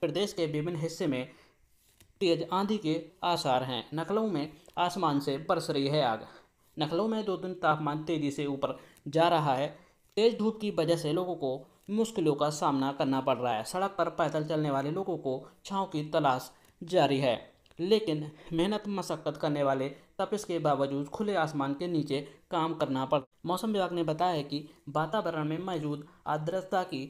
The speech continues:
वजह से लोगों को तेज गर्मी का पसीना निकल रहा है।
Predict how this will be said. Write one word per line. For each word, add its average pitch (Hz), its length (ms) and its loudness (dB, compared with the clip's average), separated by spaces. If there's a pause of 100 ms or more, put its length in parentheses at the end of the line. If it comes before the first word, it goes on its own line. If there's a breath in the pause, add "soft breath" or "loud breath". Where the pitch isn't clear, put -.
(160)
वजह 190 200 2
से 220 160 -2
लोगों 175 240 0
को 156 200 0
तेज 170 280 -4
गर्मी 147 400 0
का 139 160 2 (340 loud breath)
पसीना 156 480 0 (280)
निकल 190 260 2
रहा 143 300 2
है। 127 160 -2